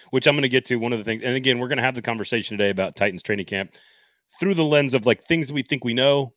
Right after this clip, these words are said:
and things that we don't know. And I think, a-, again, it's not even just one Murray they brought in on the offensive line. There's a Justin and a Jimmy.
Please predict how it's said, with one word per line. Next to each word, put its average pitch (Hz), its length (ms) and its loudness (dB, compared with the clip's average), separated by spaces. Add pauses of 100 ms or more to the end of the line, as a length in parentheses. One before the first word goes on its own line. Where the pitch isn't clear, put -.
and 131 160 -4
things 131 220 0
that 127 160 -4
we 113 100 -4
don't 104 240 -2
know. 90 300 -4 (400)
And 120 100 2
I 123 60 4
think, 127 320 -2 (160)
a-, 113 120 -4
again, 110 480 0 (280)
it's - 160 -10
not 120 160 2
even 113 160 -2
just 107 160 -4
one 120 340 -2
Murray 101 240 0
they 92 140 -2
brought 92 180 0
in 92 140 -4
on 90 60 -8
the 90 140 -2
offensive 90 340 -6
line. 95 200 -2
There's 92 160 -4
a 90 80 -6
Justin 120 400 0
and 110 160 -2
a 127 60 0
Jimmy. 92 400 -4